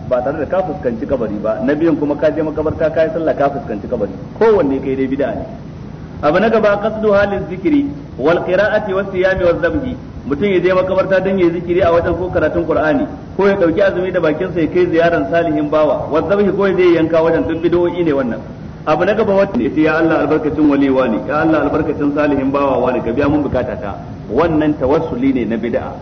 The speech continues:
Tawassuli na sunna wanda yake shar'antacce shine kai tawassuli bi asma'illahi wa sifatihi. "Walillahi al-asma'ul husna fad'uhu biha." Da haka ya iso dama annabi ke cewa, "Ya hayyu ya qayyum bi rahmatika nastaghisu."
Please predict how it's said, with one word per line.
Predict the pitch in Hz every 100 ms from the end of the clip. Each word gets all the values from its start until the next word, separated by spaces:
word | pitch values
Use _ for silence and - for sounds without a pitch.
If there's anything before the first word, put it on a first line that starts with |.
| - - - 143
Tawassuli | 135 180 190 170 147 147
na | 147
sunna | 143 156 143 110
wanda | 110 160 147
yake | 139 135
shar'antacce | 127 120 117 156 160 180 160 - - -
shine | 160 165 156
kai | 143 147
tawassuli | 151 165 156 156
bi | 143
asma'illahi | 131 143 160 139 147 165 160 165 - -
wa | 131
sifatihi. | 131 123 143 139 107 98 101
"Walillahi | 151 143 156 156 135
al-asma'ul | 127 139 156 139
husna | 151 165 160 185 - - -
fad'uhu | 147 147 131 117
biha." | 107 101 - - - - - - - - - -
Da | 123 151
haka | 139 147
ya | 135
iso | 127 131
dama | 160 175
annabi | 156 156 143
ke | 139
cewa, | 139 131 123
"Ya | 123 156 165 170
hayyu | 175 170 156 143
ya | 165 165 160
qayyum | 143 123 107 - - - 104
bi | 107 131
rahmatika | 165 170 165 147 180 180 180 175 175 - - 110
nastaghisu." | 143 147 135 127 135 131 -